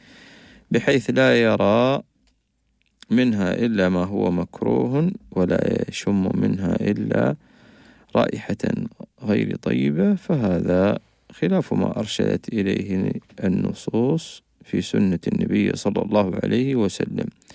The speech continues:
ولذلك من فعلت مثل هذه الأفاعيل فإن الزوج ينفر منها،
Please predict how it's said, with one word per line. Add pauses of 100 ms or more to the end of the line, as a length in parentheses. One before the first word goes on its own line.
(1200)
ولذلك (680)
من (160)
فعلت
مثل
هذه
الأفاعيل
فإن
الزوج
ينفر
منها،